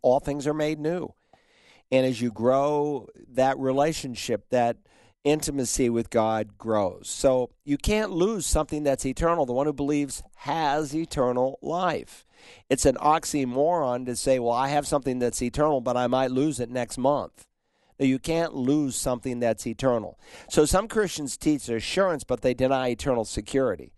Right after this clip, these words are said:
And, uh, th-, th-, I don't know how else to say it, but they're just mistaken.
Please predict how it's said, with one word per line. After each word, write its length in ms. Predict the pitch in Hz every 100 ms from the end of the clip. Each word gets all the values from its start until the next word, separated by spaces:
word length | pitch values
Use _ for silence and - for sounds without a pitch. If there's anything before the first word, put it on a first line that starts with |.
| _ _ _ _ _ -
And, 400 | 120 117 113 113
uh, 400 | 110 110 104 104 107 113 -
th-, 160 | 117 -
th-, 140 | 120 -
I 120 | 110
don't 140 | 113 110
know 60 |
how 200 | 110 107
else 180 | 107 -
to 120 | -
say 260 | - 143 165
it, 120 | 127
but 140 | 120
they're 160 | 107 107
just 280 | 107 110 -
mistaken. 580 | 104 - 143 180 -